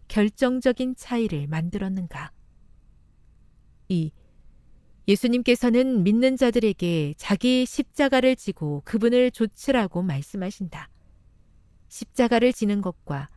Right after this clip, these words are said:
다른 사람들의 부당한 대우에 굴복하는 것에는 어떤 차이가 있는가? 삼.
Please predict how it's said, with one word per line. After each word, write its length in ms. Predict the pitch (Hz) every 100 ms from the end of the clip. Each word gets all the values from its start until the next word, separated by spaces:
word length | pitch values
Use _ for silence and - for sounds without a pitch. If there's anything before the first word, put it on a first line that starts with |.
| - -
다른 260 | - 175 185
사람들의 580 | 220 208 190 202 208 208
부당한 580 | - 190 214 226 226 226
대우에 440 | 196 208 208 226
굴복하는 720 | 214 - 214 247 247 - 240 240
것에는 500 | 220 - 170 139 147 - - -
어떤 500 | 165 180 - 247 254
차이가 440 | - 254 233 -
있는가? 520 | 143 156 185 165 139 - - - - _ _ _ _ - _ _ _ - _ _ _
삼. 340 | - - 170